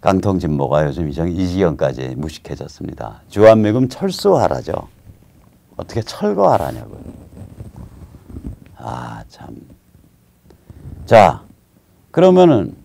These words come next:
이렇게 자꾸 조중동 같은 데서, 어, 미국이 말하지 않은, 미국은 절대 체제 안전 보장이란 말 못해요. 폼페오가 그런 말에 레짐 시큐리티 개런티 그랬다면 폼페오 그날로 목 날라갑니다.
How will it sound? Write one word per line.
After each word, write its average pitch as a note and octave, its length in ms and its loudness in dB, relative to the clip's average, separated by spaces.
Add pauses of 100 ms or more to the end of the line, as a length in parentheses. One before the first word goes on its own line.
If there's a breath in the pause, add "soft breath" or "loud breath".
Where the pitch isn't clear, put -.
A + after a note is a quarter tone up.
(400)
이렇게 F#3+ 380 2
자꾸 B2 500 0
조중동 C3+ 460 4
같은 A2 260 0
데서, E2+ 360 -4 (800)
어, C#2+ 420 -8
미국이 E3+ 480 6
말하지 G#2+ 480 8
않은, D#2+ 260 2
미국은 E3+ 300 2
절대 D#3 480 0
체제 F#3+ 320 -2
안전 F3+ 320 4
보장이란 A#2+ 460 2
말 - 160 0
못해요. A#2+ 680 0
폼페오가 D#3+ 460 4
그런 G#2 300 4
말에 G#2 280 6
레짐 G#2 380 6
시큐리티 G2+ 500 -2 (400)
개런티 F#2 400 4
그랬다면 C#3+ 380 2
폼페오 D#3 300 0
그날로 G#2+ 360 2
목 F#2 180 0
날라갑니다. E2 680 -2